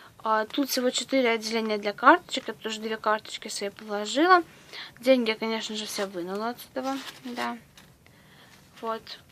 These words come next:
В принципе, он очень хороший по качеству, и все, и могу всем порекомендовать. Если я найду ссылку, я оставлю ее в описании. Скорее всего, он там будет, так что смотрите, если кому,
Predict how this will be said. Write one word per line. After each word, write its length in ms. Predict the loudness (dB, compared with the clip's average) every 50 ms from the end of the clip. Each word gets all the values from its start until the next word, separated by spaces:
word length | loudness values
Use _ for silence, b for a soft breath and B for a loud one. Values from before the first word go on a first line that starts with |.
| -20 -20
В 140 | -18 -10 -6
принципе, 340 | -6 -4 -6 -6 -10 -8 -6
он 60 | -6
очень 200 | -4 -6 -6 -8
хороший 400 | -6 -2 0 0 0 0 -2 -4
по 140 | -2 -4 -4
качеству, 800 | -2 0 -2 -2 -2 -2 -6 -10 -10 -12 -12 -10 -8 -8 -8 -8
и 40 | -8
все, 400 | -12 -12 -10 -6 -2 0 0 0
и 200 | 0 -2 -4 -4
могу 240 | -6 -6 -8 -8 -8
всем 260 | -8 -6 -6 -6 -6
порекомендовать. 880 | -6 -8 -10 -10 -10 -8 -8 -8 -6 -8 -6 -2 -2 -2 -2 -2 -8 B B B B B B B B -2
Если 340 | -2 -2 -2 -2 -6 -6
я 120 | -4 -4 -2
найду 240 | -4 -4 -6 -8 -12 -14
ссылку, 440 | -12 -6 -2 0 0 0 0 -2 -4
я 180 | -2 -2 -2 -4
оставлю 400 | -4 -2 2 2 2 2 0 -4
ее 160 | -2 -4 -4
в 80 | -4 -8
описании. 760 | -14 -14 -12 -12 -10 -10 -10 -12 -12 -12 -14 -14 -14 -16 -18 -20 -20 -20 -20 -20 -20 -20 -20 -20 -20 _ -20 -20 -20 B B B B B
Скорее 320 | B 2 8 10 10 10 10
всего, 240 | 8 2 6 10 10
он 160 | 10 10 8
там 260 | 4 4 4 4 2 -2
будет, 280 | 2 2 4 4 4 4
так 160 | 4 4 4
что 140 | 0 -8 -8
смотрите, 580 | -8 -6 -6 -6 -6 -6 -8 -8 -8 -8 -10
если 140 | -10 -10 -10
кому, 320 | -8 -8 -6 -6 -6 -8